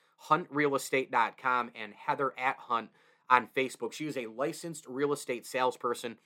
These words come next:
and the official real estate agent of the M L Sports Platter. Heather Saxton of, of Hunt Real Estate, she makes home more than just a place.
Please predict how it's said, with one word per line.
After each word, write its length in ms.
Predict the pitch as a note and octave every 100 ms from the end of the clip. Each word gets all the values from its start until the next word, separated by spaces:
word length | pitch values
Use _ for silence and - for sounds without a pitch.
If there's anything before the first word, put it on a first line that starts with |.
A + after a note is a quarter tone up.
| _ _ -
and 100 | A2
the 80 | A#2
official 400 | A2 D#3 - A#2+
real 220 | A#2+ B2
estate 280 | A#2 A#2 A2+
agent 300 | A2+ G#2+ G#2+ _ _ _ B2
of 100 | A2+
the 160 | A#2+
M 140 | A#2+ A#2+
L 120 | A#2
Sports 360 | - C3 A#2
Platter. 320 | - A#2 A2 A2
Heather 260 | D#3+ D#3+
Saxton 480 | - D3+ D3 - G2+
of, 100 | F2+ _
of 180 | G#2+ G2+
Hunt 200 | - B2
Real 200 | A#2+ A#2+
Estate, 320 | A#2 - G#2
she 260 | - - D#3
makes 340 | C3+ C3 B2
home 360 | - C#3 A2+ G2 _ _ _ -
more 260 | A#2+ D3+
than 160 | D#3+ D3+
just 240 | D3 -
a 40 | B2+
place. 560 | - C3 F2+ - -